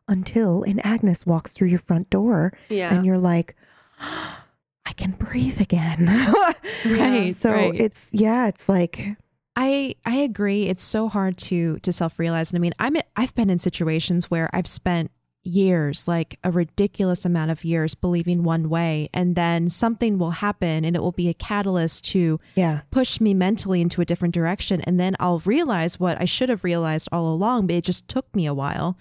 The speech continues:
Speaker 1: Yeah.
Speaker 3: And I mean, I, so that's where I think I'm coming from when I say I think she would have eventually realized. She just would have needed a different catalyst. And I mean, I'm just gonna throw it out there. This was nineteen fifty-three, right? She was,
Speaker 1: Yeah.
Speaker 3: what,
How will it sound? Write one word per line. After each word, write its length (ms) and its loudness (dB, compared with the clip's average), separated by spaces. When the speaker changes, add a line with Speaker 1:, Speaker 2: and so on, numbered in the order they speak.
Speaker 1:
Yeah. 100 4
Speaker 3:
And 180 0
I 60 0
mean, 180 2
I, 160 0
so 160 -6
that's 240 0
where 140 2
I 100 2
think 200 -2
I'm 100 0
coming 280 -2
from 200 -2
when 80 -2
I 80 0
say 260 -2
I 60 -2
think 200 -2
she 140 -4
would 120 -2
have 140 -4
eventually 680 -2
realized. 680 -4
She 160 -4
just 240 0
would 80 0
have 140 -2
needed 320 0
a 80 -2
different 360 -6
catalyst. 720 -4
And 120 0
I 40 0
mean, 180 0
I'm 120 0
just 180 0
gonna 140 2
throw 200 0
it 80 0
out 200 -2
there. 140 0
This 160 -2
was 140 -2
nineteen 280 0
fifty-three, 640 -2
right? 400 -2
She 200 0
was, 260 4
Speaker 1:
Yeah. 80 2
Speaker 3:
what, 220 -2